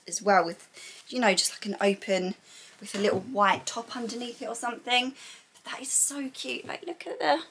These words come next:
I love the fabric of that one. And I got these. These were a bit of like a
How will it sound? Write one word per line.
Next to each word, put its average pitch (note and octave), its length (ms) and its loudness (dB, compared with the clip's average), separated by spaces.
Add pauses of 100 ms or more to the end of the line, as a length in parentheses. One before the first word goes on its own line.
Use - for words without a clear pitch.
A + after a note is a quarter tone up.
(2250)
I C4+ 80 -8
love C4+ 180 -8
the A#3 80 -8
fabric - 460 0
of G3+ 100 -14
that - 220 -4
one. F3+ 260 4 (400)
And B3 80 2
I C#4 60 6
got C4+ 240 -2
these. F#3 480 2
These C4+ 240 -4
were D#4 80 2
a D4 60 2
bit C4+ 140 0
of G#3+ 80 0
like A3 280 0
a G#3 260 6